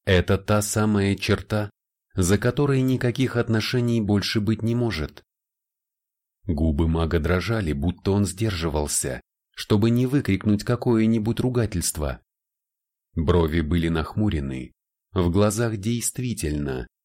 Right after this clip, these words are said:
на какой-то краткий миг, мелькнул белый огонь. Фабиан выглядел сейчас как помешанный.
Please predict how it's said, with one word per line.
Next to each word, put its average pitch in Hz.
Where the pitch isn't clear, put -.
на 101
какой-то 123
краткий 113
миг, 117
мелькнул 95
белый 78
огонь. 69
Фабиан 80
выглядел 85
сейчас -
как -
помешанный. 73